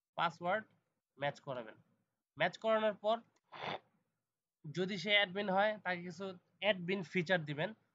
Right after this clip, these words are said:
for example আরো কিছু অপশন দিবেন যে আপনি কি করতে চান, নতুন একজন ইউজার অ্যাড করতে চান কিনা, এই সেই, এই সেই। মানে for example for admin,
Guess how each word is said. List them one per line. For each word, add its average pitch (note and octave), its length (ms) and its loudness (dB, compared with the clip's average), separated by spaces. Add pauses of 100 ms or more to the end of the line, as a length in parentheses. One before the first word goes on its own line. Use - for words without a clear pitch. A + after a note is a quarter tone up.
(120)
for E3+ 140 -4
example F#3 240 0
আরো F3+ 220 4
কিছু G3 220 -4
অপশন D3 280 0
দিবেন A2 220 -10 (400)
যে C#3+ 120 -4
আপনি E3 320 0
কি F#3 220 -8
করতে F3 280 -4
চান, D#3+ 120 0 (100)
নতুন E3+ 220 -2
একজন D#3+ 360 -2
ইউজার D#3 260 -2
অ্যাড D#3+ 180 0
করতে D#3+ 260 -8
চান D#3+ 160 0
কিনা, D3+ 200 -4
এই D3+ 140 0
সেই, D#3 240 -4 (100)
এই C#3 80 -2
সেই। B2 200 -10
মানে C#3+ 220 -4
for D#3+ 220 -6
example E3+ 360 -4 (400)
for F3 100 -2 (140)
admin, F3+ 300 -2